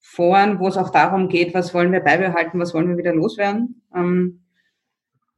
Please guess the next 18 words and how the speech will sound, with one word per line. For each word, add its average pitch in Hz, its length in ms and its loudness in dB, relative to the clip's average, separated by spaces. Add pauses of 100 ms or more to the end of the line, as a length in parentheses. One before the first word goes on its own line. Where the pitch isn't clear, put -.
und 190 600 -4
insofern 180 1160 0 (340)
sammeln 202 460 0
wir 208 80 2
das 214 220 0
auch 202 200 -2
zumindest. 240 720 2 (580)
Ähm, 202 600 -2
eine 202 240 0
Sache, 214 680 2
die 208 540 -4 (640)
ich - 260 -10
schon 208 540 -4
mir 226 200 2
mitnehmen 240 540 4
möchte, 220 400 -2
ist 208 480 -8
die, 196 580 -4